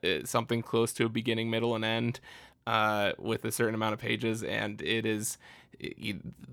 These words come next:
the most economic storytelling you can do. And I, I do think that, you know, there's, there's, uh,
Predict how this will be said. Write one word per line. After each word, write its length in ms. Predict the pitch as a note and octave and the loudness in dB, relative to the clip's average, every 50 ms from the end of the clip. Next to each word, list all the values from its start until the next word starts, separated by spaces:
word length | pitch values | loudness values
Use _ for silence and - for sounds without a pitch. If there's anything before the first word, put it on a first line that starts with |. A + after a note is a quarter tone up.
| B2 A#2 | -8 -4
the 140 | A#2+ A#2+ | -2 -2
most 420 | B2 A#2+ A#2 A2+ A2+ - - - - - _ - | 0 2 2 2 2 0 -4 -8 -12 -16 _ -6
economic 520 | A2+ A#2+ - B2+ A2 A2 A2 A2 A2 G#2+ - | -4 -2 0 0 2 2 2 2 0 -2 -4
storytelling 760 | - - - A2 A2 G#2+ A2 - A2 G#2+ G#2 G#2 G2+ G#2+ - - | -4 -2 0 0 0 0 -2 -2 -2 0 0 -2 -2 -4 -4 -4
you 120 | F#2+ G#2+ | -4 -4
can 140 | G#2+ A2 G#2 | -2 -4 -4
do. 300 | G2 G#2+ G#2+ G2+ G2 G2+ - - - - - | 0 2 2 4 2 2 -2 -6 -14 -6 -2
And 240 | B2 B2 A#2+ A#2+ - D3 | 0 0 0 0 2 2
I, 160 | D#3 D3+ D3+ D#3+ - | 4 4 2 2 2
I 80 | D3 D3 | 2 4
do 180 | D3 E3+ E3+ | 4 2 2
think 300 | E3 - D#3+ D3+ - - | 4 4 4 4 4 4
that, 300 | D#3 D3 C#3+ C#3 - - - | 4 6 6 6 4 2 -2
you 120 | B2+ B2+ | -2 0
know, 300 | A#2+ A#2 A2 A2 G#2+ G#2 | 2 2 2 2 2 0
there's, 520 | G#2+ A2+ A#2+ A#2+ A#2+ A#2+ A#2+ A2+ A2+ - - - - - - - _ _ | 0 2 2 4 4 4 4 2 0 -4 -8 -12 -20 -20 -20 -20 _ _
there's, 720 | - A#2+ A#2 A2+ A#2 A#2 A2+ A#2 A2+ A2+ A2 - A#2 - - - - | -4 0 2 2 4 4 4 4 2 2 0 -2 -4 -6 -8 -6 -2
uh, 480 | G#2+ A2 A2 G#2+ G#2+ G#2+ G#2+ G#2+ G2+ | 0 0 2 2 2 2 4 2 2